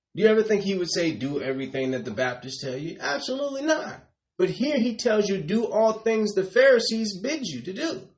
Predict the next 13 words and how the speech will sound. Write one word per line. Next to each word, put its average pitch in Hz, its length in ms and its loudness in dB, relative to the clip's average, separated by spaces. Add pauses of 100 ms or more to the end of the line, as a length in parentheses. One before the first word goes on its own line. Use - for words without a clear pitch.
(320)
Observe 262 540 -2
that. - 260 -4
So 196 120 0
that 254 200 2
means 254 220 0
the 151 140 -2
doctrine 190 580 0
was 107 180 -4
right. 107 260 -8 (1400)
The 175 80 -2
doctrine 247 500 2
was 202 180 -2
clean. 214 580 -4